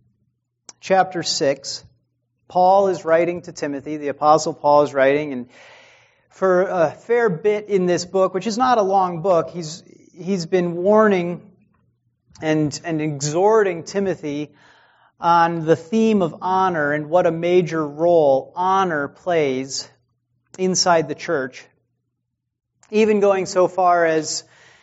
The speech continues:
to talk about providing financially for widows and elders who are serving the church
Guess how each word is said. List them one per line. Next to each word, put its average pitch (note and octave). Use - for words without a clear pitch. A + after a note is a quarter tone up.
to F3+
talk G3+
about F3
providing F3+
financially E3+
for E3+
widows F#3+
and C#3
elders F3+
who D#3+
are D3+
serving F#3
the D3+
church D3+